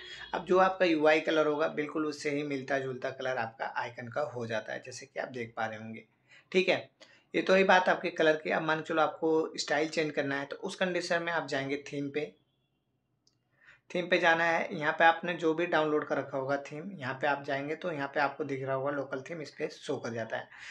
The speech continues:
बाकी मान के चलो अगर आपको डाउनलोड करना है, तो उस कंडीशन में यहाँ पे आपको टैप कर लेना और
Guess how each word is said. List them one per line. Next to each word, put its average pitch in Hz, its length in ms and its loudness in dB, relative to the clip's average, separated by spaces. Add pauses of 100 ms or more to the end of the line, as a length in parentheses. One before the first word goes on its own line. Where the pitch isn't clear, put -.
(160)
बाकी 170 200 2
मान 185 140 4
के 185 60 0
चलो 180 220 2
अगर 170 140 2
आपको 165 240 4
डाउनलोड 151 480 0
करना 151 200 -2
है, 156 60 -4
तो - 120 -4
उस 196 240 -8
कंडीशन 165 460 -2
में 160 120 -6
यहाँ 143 160 -2
पे 147 100 0
आपको 143 220 0
टैप 139 280 -4
कर 151 80 0
लेना 147 220 -2
और - 260 -8